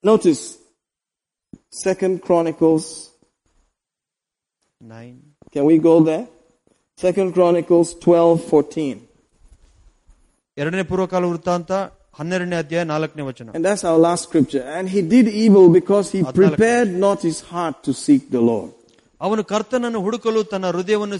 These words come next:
Speaker 2: ಸಿದ್ಧಪಡಿಸದೇ ಇದ್ದಿದ್ದರಿಂದ ಕೆಟ್ಟದನ್ನು ಮಾಡಿದನು.
Speaker 1: So you have to be prepared all the time.
Speaker 2: ನೀವು ಯಾವಾಗಲೂ ನಿಮ್ಮನ್ನು ಸಿದ್ಧತೆ ಮಾಡಿಕೊಳ್ಳಬೇಕು.
Speaker 1: Your heart must be prepared
Speaker 2: ನಿಮ್ಮ ಹೃದಯ ಯಾವಾಗಲೂ ಸಿದ್ಧರಾಗಿರ್ಬೇಕು.
Speaker 1: to go for God,
Speaker 2: ಮುಂದೆ ದೇವರ ವಿಷಯಕ್ಕಾಗಿ ಹೋಗೋದಕ್ಕೆ,
Speaker 1: go for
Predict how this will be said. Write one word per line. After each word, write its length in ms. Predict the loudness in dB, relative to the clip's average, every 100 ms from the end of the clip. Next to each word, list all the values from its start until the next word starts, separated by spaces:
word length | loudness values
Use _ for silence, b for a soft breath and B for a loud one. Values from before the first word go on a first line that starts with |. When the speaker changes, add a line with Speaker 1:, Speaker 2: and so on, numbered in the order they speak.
| -10
Speaker 2:
ಸಿದ್ಧಪಡಿಸದೇ 560 | -8 -8 -6 -6 -6 -6
ಇದ್ದಿದ್ದರಿಂದ 480 | -6 -8 -10 -8 -8 -8 _ _ _
ಕೆಟ್ಟದನ್ನು 500 | -12 -8 -8 -8 -8 -8
ಮಾಡಿದನು. 420 | -6 -6 -8 -10 -12 -12 -2
Speaker 1:
So 80 | 2
you 80 | 4 4
have 100 | 4
to 40 | 6
be 60 | 4 4
prepared 420 | 2 4 4 4 2
all 120 | 4 4
the 60 | 2 -4
time. 200 | -10 -14 -10
Speaker 2:
ನೀವು 120 | -8 -2 2
ಯಾವಾಗಲೂ 500 | 4 2 -2 -2 -4
ನಿಮ್ಮನ್ನು 220 | -4 -6 -6
ಸಿದ್ಧತೆ 300 | -2 -2 0 -2
ಮಾಡಿಕೊಳ್ಳಬೇಕು. 600 | -2 -2 -2 -2 -6 -6 0 2
Speaker 1:
Your 100 | 2
heart 180 | -2 2 4
must 140 | 4 4
be 60 | 4 4
prepared 400 | 2 2 0 -4 -14 -10
Speaker 2:
ನಿಮ್ಮ 220 | -4 -2
ಹೃದಯ 240 | -2 0 2 2
ಯಾವಾಗಲೂ 360 | 0 0 -4 -6
ಸಿದ್ಧರಾಗಿರ್ಬೇಕು. 680 | -6 -4 -2 -4 -6 -10 0 4
Speaker 1:
to 40 | 6
go 40 | 4 4
for 80 | 0 0
God, 160 | -2 -4 -6 -4
Speaker 2:
ಮುಂದೆ 260 | -4 -4 -2 2
ದೇವರ 160 | 2 2
ವಿಷಯಕ್ಕಾಗಿ 380 | 0 -2 -2 -2 -2
ಹೋಗೋದಕ್ಕೆ, 400 | -2 -4 0 4
Speaker 1:
go 40 | 4
for 80 | 4